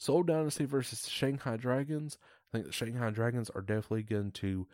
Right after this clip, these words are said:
be two and oh against the Seoul Dynasty and improve their record and becoming, like, the first seed in their division. So there you guys have it.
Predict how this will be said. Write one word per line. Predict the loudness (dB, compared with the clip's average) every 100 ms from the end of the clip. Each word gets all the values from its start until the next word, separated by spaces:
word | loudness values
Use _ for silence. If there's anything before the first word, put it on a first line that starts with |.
| -16 -20 _
be | -6
two | -4 -2 0 2
and | 2
oh | 2 0 0 -2
against | -6 -8 -10
the |
Seoul | -4 -4 0
Dynasty | 0 2 0 -4 -6 -6 -8 _ _ _ _ _
and | -4 -2 0 -2 -4 -8 -6
improve | -8 -6 -10 -2 0 0
their | -2
record | -2 -2 -2 -4 -8 -10 -18 _ _ _ -6
and | -4
becoming, | -4 -4 -4 -2
like, | -2 -4 -4
the | -6
first | -4 -4 -2
seed | -2 -2 -2
in | -6 -4
their | -4 -6
division. | -6 -6 -6 -8 -14 -20 _ _ _ _ _ _ _ _ _ _ _ _ _ -20 -20 -20 -20 _
So | 0 2 2
there | 4 4
you | 4 0
guys | 2 2 0 -6 -10 -8 -6
have | 0 2 2
it. | 0 -6